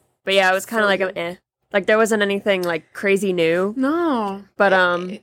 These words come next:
Speaker 2: even the jump scares weren't that
Speaker 1: I honestly, it, it didn't even, like, have any real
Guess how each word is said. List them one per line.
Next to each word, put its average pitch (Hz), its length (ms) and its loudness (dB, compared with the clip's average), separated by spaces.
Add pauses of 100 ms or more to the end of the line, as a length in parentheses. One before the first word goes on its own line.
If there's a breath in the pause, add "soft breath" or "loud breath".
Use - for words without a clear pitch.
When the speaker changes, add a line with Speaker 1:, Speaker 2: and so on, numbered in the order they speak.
Speaker 2:
even 294 320 0
the 359 100 0
jump 214 320 -4
scares 202 540 -4
weren't 196 280 -6
that 190 400 -4
Speaker 1:
I 240 100 0
honestly, 294 520 0
it, 226 300 -2
it 247 180 0
didn't 269 200 0
even, 269 280 0
like, 208 220 -4
have 214 320 0
any 208 200 -2
real 185 720 0